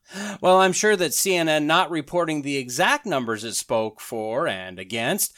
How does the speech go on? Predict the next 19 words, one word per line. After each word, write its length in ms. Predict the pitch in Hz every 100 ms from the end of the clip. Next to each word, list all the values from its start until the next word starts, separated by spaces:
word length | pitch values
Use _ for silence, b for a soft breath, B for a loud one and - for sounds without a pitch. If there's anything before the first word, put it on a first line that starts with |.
| B B
and 240 | 269 277 247
simply 480 | 226 220 196 185
generalizing 840 | 139 101 117 170 147 110 107 107 131
it 180 | 151 156
as 460 | 107 104 98 - -
most, 720 | 98 98 156 131 127 - - B B
means 480 | 190 220 220 202 -
the 180 | - 247
same 380 | - 226 226 226
as 220 | 233 226
nearly 340 | 226 240 254
all. 400 | 254 294 247 127
Only 300 | 208 214 139
one 300 | 120 135 120
Bible-clutching 760 | 98 131 120 110 - 139 - 123
old 300 | 120 139 120
fuddy-duddy 720 | - - 277 196 160 160 139
grandma 560 | 110 120 131 120 107 101
was 280 | 98 101